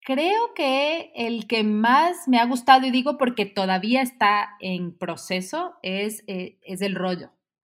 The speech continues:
Y digo que está en proceso porque estamos justo, eh,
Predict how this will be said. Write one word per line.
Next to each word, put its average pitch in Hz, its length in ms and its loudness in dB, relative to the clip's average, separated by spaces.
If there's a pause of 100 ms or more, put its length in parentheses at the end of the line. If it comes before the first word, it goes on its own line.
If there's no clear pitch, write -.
(640)
Y 240 100 -2
digo 302 220 2
que 320 80 -4
está 262 140 -2
en 254 100 2
proceso 254 560 -4
porque 196 560 -4
estamos 214 400 -4
justo, 233 760 -4
eh, 165 600 -6